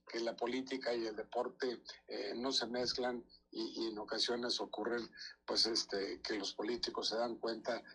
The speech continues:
si los quieren o no los quieren. Y ayer Miguel Riquelme se dio, perdón, el viernes Miguel Riquelme se dio cuenta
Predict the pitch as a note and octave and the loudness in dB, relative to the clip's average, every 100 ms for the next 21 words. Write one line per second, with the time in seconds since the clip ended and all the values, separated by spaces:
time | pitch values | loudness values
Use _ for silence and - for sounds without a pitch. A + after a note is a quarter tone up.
0 | - - A#2 A2 - A#2 A2 A2 A2 G2+ | -4 0 0 0 0 0 0 0 -2 -4
1 | G2+ G2+ G#2+ G2 - A#2+ A2 G#2+ G#2 - | -4 -2 -2 -2 -2 0 2 0 -4 -10
2 | - - A2+ A2+ B2 A#2 A2+ G#2+ A#2 A2+ | -12 -6 0 2 2 2 0 0 0 0
3 | A2 A2+ G#2 G#2+ A2+ A2 A2+ A2 - - | -2 -2 0 0 0 0 0 -2 -4 -4
4 | - A2+ A#2+ A#2 G#2+ A2 B2 A#2 A2+ A2 | -2 2 2 2 0 2 2 2 -2 -4
5 | A2 A2 A#2 - A#2+ A#2 A2+ - - - | -4 -4 -6 -2 -2 -2 -8 -10 -12 -6
6 | - A#2 A#2+ A#2+ A#2+ A2+ A#2 A#2 | 0 2 2 2 0 2 2 2